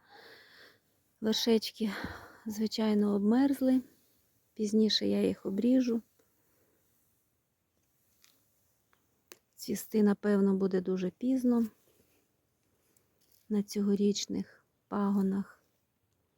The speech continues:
Це велу-, великий кущ. Я її дуже кардинально обрізаю, тому що вона тут на дорогу мішає.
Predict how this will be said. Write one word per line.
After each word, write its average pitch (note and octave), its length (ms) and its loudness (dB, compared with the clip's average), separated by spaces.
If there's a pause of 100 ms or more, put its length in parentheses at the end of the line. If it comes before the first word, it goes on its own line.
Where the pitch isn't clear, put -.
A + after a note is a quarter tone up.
(760)
Це - 180 -14
велу-, G#3 380 -2 (120)
великий A3 540 0
кущ. - 580 -6 (880)
Я A3 220 0
її G#3 320 4 (340)
дуже G#3 400 2
кардинально G3+ 680 4
обрізаю, A3 560 4
тому G#3 260 0
що G#3 200 -6
вона G3+ 340 4 (360)
тут - 300 -8 (680)
на A3 120 2
дорогу G#3 400 4
мішає. B3 640 4